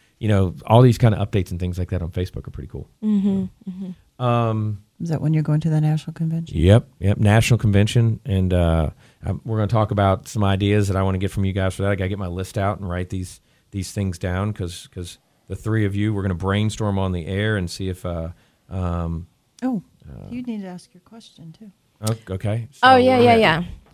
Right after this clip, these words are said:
Speaker 2: So, you know, um, I've actually haven't had this issue before.
Speaker 1: Right.
Speaker 2: But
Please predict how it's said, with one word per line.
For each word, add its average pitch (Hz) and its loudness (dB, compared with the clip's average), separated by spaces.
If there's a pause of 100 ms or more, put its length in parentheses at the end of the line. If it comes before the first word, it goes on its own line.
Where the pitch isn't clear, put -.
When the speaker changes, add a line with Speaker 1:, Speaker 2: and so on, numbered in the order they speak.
Speaker 2:
So, 254 4
you 254 0
know, 196 4 (100)
um, 180 0 (1040)
I've 233 4
actually 202 0
haven't 190 0
had 185 -2
this 180 -8
issue 196 -4
before. 226 -10 (300)
Speaker 1:
Right. 104 -6 (300)
Speaker 2:
But 208 0